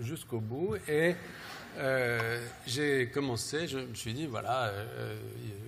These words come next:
commencez à écrire. » Alors j'avais commencé un petit peu avant, mais, euh,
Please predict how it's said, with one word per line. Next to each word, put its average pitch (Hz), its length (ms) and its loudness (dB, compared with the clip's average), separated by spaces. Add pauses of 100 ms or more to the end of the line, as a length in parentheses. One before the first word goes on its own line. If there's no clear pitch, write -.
commencez 113 380 -2
à 113 120 0
écrire. » 95 260 -6
Alors 127 120 2
j'avais 185 240 8
commencé 180 320 2
un 170 80 4
petit 127 160 -6
peu 120 120 -6
avant, 175 340 0 (1300)
mais, 170 360 8
euh, 131 320 4